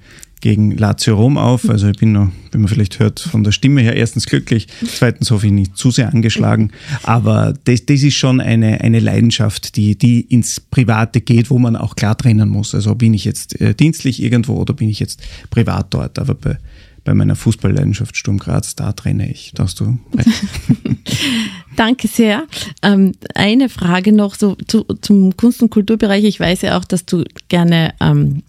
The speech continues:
Speaker 2: andere Podcasts hörst und auch Hörbücher.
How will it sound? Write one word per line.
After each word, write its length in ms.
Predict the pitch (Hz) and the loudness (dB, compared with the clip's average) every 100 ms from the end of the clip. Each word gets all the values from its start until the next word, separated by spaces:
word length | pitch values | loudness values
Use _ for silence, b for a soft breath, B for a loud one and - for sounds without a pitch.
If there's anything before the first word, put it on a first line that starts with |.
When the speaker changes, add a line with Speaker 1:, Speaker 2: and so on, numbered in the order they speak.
| - - _ | -14 -16 _
Speaker 2:
andere 300 | - 160 160 | 2 2 2
Podcasts 760 | 160 - 147 _ - 180 - - | -2 0 -2 _ -2 -2 -2 0
hörst 440 | 165 202 359 - | 0 2 -2 -4
und 180 | 170 - | -2 0
auch 240 | 139 - 160 | -2 -2 0
Hörbücher. 640 | 151 160 185 190 - 214 | 0 0 0 0 0 -2